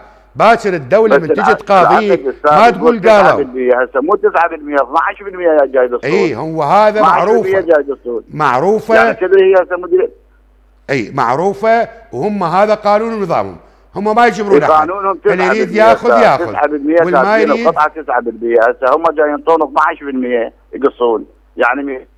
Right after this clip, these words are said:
Speaker 2: لما يقص على، آه، غير ميتين واحد وأربعين صارت تسعة بالمية.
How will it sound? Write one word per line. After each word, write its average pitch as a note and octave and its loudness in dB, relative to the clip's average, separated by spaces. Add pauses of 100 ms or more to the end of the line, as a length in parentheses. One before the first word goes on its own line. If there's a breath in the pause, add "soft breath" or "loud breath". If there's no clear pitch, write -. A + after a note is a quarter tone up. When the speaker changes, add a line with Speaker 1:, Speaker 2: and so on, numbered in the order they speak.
(200)
Speaker 2:
لما C#3 -2
يقص D#3+ 0
على، B2+ 0 (400)
آه، G#2+ 4 (140)
غير E3 2
ميتين D#3+ 0
واحد D3+ -2
وأربعين D#3 -2
صارت C#3+ -2
تسعة G#2+ -2
بالمية. G#2 -6